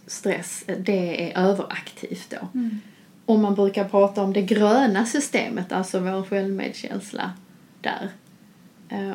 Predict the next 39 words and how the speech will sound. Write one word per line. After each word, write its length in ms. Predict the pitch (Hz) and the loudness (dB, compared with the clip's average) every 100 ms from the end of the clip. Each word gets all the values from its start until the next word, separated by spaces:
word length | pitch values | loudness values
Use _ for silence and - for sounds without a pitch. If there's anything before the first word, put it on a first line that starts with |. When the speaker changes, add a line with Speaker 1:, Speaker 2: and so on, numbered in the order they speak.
| - | -4
Speaker 1:
och 240 | 208 214 | -2 2
om 140 | 233 226 | 4 6
man 180 | 226 | 4
är 160 | 226 226 | 4 4
mycket 320 | 226 233 - | 6 4 2
i 80 | 220 | 0
stress 420 | 220 - 262 214 - | 0 0 0 0 0
länge 460 | 220 240 302 185 | 2 4 4 2
så 120 | 185 214 | 0 2
är 40 | |
man 140 | 208 | 4
mycket 260 | 208 214 185 | 4 2 0
i 40 | |
det 100 | 180 185 | -2 0
röda 500 | 254 320 330 277 269 - | 2 2 2 0 -2 -2
och 100 | 185 | -2
det 80 | |
blir 180 | 180 185 | 0 -2
det 80 | 175 | -2
blockerat 580 | 175 180 247 196 196 196 | -4 -2 0 0 0 -4
i 40 | |
det 80 | 180 | -8
gröna, 500 | - 226 294 330 285 | -4 0 2 2 0
man 100 | 254 | 0
kan 140 | 247 220 | 0 -2
inte 120 | 208 | 0
riktigt 320 | 190 185 185 | -2 -4 -2
nå 440 | 214 220 196 196 196 - - - - - - - - - - - | 4 4 4 0 -4 -16 -20 -20 -20 -20 -20 -20 -20 -20 -20 -8
och 80 | 214 | 0
det 60 | 196 | 2
är 20 | |
inte 160 | 196 202 | 2 0
aktivt, 500 | 196 - - 180 - | -4 -4 -6 -6 -8
liksom, 380 | - - 185 - - | -12 -10 -10 -12 -16
att 260 | 180 - - - - - - - - - - - 214 | -18 -18 -20 -20 -20 -20 -20 -20 -20 -20 -20 -8 -4
den 100 | 196 | -2
här 100 | 202 | -4
kloka, 520 | 190 214 208 214 202 | -2 2 2 2 2
lugna 640 | 190 190 208 196 180 185 | 4 6 4 2 2 0